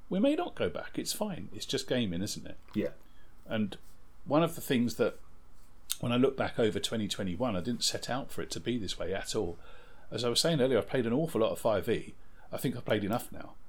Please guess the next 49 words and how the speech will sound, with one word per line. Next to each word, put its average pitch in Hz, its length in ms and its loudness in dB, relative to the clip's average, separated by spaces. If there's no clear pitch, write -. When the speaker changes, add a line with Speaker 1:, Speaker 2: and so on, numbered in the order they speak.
Speaker 1:
I 98 80 0
think 104 180 0
I 104 60 2
genuinely 104 520 4
have 101 120 4
just - 220 0
about 92 220 2
played 90 180 0
enough. 98 180 -2
Now, 117 140 6
y-, 110 280 6
y-, 139 220 -4
I 147 80 8
know 156 80 8
you, 120 400 8
right? 90 180 2
You 117 120 4
gave 110 240 6
up 101 160 2
on 95 80 0
D 101 140 0
and 90 100 0
D 90 100 0
twenty, 90 300 -2
thirty 82 260 -2
years 104 220 2
ago, - 160 -10
right? - 160 -6
So 95 220 0
<laughs> - 220 -6
this 170 180 8
is - 160 8
like, - 240 6
Speaker 2:
Yeah. 117 80 12
Speaker 1:
do - 60 -2
you - 40 -10
Speaker 2:
It's - 160 0
Speaker 1:
remember 170 220 12
Speaker 2:
not 120 140 12
news 113 200 8
to 101 140 2
me. 107 160 8
Speaker 1:
<laughs> - 160 -10
This - 240 12
is 160 140 10
not 175 240 12
news 170 220 8
to - 120 0
you, 123 240 4